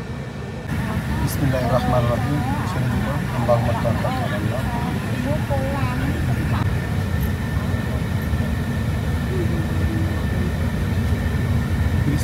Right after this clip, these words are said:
পার হইতেছি, মানে পুরা বাংলাদেশের মতো টিন সেট দিয়ে, মানে খালের পাড়গুলা, মানে টিন সেটে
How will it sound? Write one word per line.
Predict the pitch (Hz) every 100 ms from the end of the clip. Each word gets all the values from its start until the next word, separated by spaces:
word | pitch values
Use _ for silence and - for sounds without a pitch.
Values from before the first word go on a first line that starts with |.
| -
পার | 143
হইতেছি, | 139 - - - - - - - - - - - - - - - - - -
মানে | 139 135 131 - - - - - - - - - - -
পুরা | 147 143 127 - -
বাংলাদেশের | - 127 - - -
মতো | - - - - - - - - - -
টিন | -
সেট | -
দিয়ে, | - - - -
মানে | - - - - - - - - - - - - - - - - - - -
খালের | - 127 127
পাড়গুলা, | - 131 - 120
মানে | 123 - - - - - - - - - - - - - - - - - - - 123 - - -
টিন | 156
সেটে | - 135